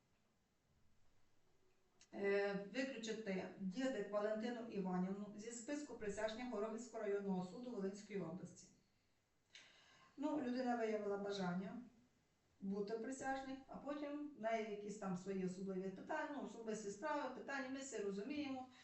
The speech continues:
ми маємо з, до цього ставитися з розумінням, тому, враховуючи її бажання, ми мусимо прийти їй на зустріч. Е,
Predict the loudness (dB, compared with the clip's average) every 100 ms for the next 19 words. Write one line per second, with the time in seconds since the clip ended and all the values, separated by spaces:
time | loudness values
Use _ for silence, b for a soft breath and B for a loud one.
0 | B B -8 0 0 0 -4 -8 -12 -12
1 | -6 -6 -4 -4 -2 -2 -2 -4 -8 -8
2 | -4 -2 0 -2 -4 -4 0 0 -2 B
3 | B B _ _ _ -20 -20 _ _ _
4 | _ -20 -20 _ 0 2 4 4 2 0
5 | -4 -4 -4 -2 0 -2 -6 -16 -8 0
6 | 2 4 2 -2 -6 -6 -6 -6 -6 -6
7 | -8 -12 -18 _ _ -20 _ _ _ -8
8 | -6 -4 -6 -6 -4 -4 -4 -6 -10 -10
9 | -10 -10 B B B B B 2 4 6
10 | 4 2